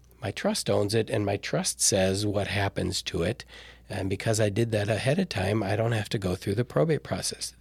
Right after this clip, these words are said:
They work. The problem with them is, and, and I have a real problem in my practice with revocable trusts. Ninety-five percent of the people who think they need them don't, uh, in my opinion. And here's why. Number one, that second step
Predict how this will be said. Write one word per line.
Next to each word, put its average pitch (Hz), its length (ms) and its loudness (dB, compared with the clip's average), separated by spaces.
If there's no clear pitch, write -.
They 110 180 0
work. 139 440 0
The - 80 -4
problem 143 600 4
with 104 160 4
them 101 180 4
is, 98 260 2
and, 110 200 2
and 107 100 4
I 117 80 6
have 139 180 6
a 117 80 6
real 110 460 4
problem 101 440 2
in 95 80 0
my 95 140 0
practice - 500 -2
with - 160 -4
revocable 95 480 0
trusts. - 480 -6
Ninety-five 117 680 0
percent 101 300 0
of 95 60 0
the 95 100 0
people 98 380 0
who 95 340 2
think 107 260 0
they 101 140 0
need 92 180 0
them 90 340 -2
don't, - 360 -4
uh, 90 260 -10
in 98 120 -2
my 92 140 2
opinion. 87 380 -4
And 104 100 2
here's 104 220 2
why. 92 160 -8
Number 131 260 6
one, 113 400 6
that 98 200 0
second - 400 2
step - 440 2